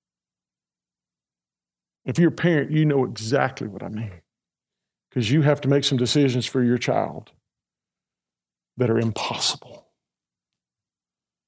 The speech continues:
And our anger towards God's not real comes from some of those situations that we project on him,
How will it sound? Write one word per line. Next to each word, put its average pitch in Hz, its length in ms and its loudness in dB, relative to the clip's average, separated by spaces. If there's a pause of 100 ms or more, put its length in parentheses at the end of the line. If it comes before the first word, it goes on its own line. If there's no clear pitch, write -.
(800)
And 123 120 2
our 156 180 2
anger 180 400 4
towards 147 440 2
God's 147 320 4
not 143 240 0
real 127 640 2 (160)
comes 139 340 2
from 123 460 2
some 131 200 0
of 120 60 2
those 123 220 2
situations 120 720 0
that 110 80 -2
we 117 120 2
project 117 520 0
on 110 160 -2
him, 107 400 0